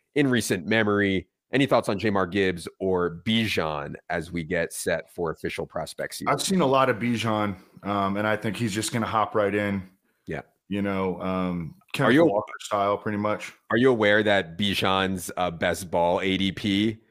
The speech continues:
Speaker 1: and not, not rookies and sophomores, overall fantasy A D P right now is, like, twelfth overall. He's going in, like, the first round.
Speaker 2: I'm not surprised.
Speaker 1: Yeah.
Speaker 2: I mean,
Speaker 1: Uh,
Speaker 2: he's, he's gonna jump right in and be an every down back, I think.
Speaker 1: Yep.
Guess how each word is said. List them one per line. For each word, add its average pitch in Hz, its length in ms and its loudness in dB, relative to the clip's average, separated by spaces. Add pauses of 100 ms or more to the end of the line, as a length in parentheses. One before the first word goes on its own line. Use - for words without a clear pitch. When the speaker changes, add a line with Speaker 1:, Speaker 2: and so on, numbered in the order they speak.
(120)
Speaker 1:
and 101 160 -2
not, 113 240 2
not 135 160 2
rookies 123 220 0
and 104 80 -2
sophomores, 82 580 -2 (240)
overall 107 680 2 (120)
fantasy 104 540 -2
A 92 40 0
D 90 80 0
P 92 160 -4
right 82 140 0
now 80 180 -4
is, 85 140 -6
like, 78 200 -2
twelfth 87 300 -2
overall. 76 360 -4
He's 90 140 -6
going 92 160 0
in, 82 60 -2
like, 80 120 -4 (160)
the 82 80 -10
first 87 260 -6
round. 73 160 -10 (640)
Speaker 2:
I'm 95 280 -6
not 90 220 -2
surprised. 87 580 -6 (200)
Speaker 1:
Yeah. 78 240 -2
Speaker 2:
I 98 60 -6
mean, 104 200 -2
Speaker 1:
Uh, 104 60 -2
Speaker 2:
he's, 123 200 0
he's 131 200 -2
gonna 143 140 2
jump 139 240 0
right 123 120 4
in 123 140 0
and 113 100 0
be 113 80 2
an 101 80 0
every 107 220 0
down 90 180 -2
back, 85 260 -2
I 80 60 -4
think. - 400 -8 (220)
Speaker 1:
Yep. 90 240 -2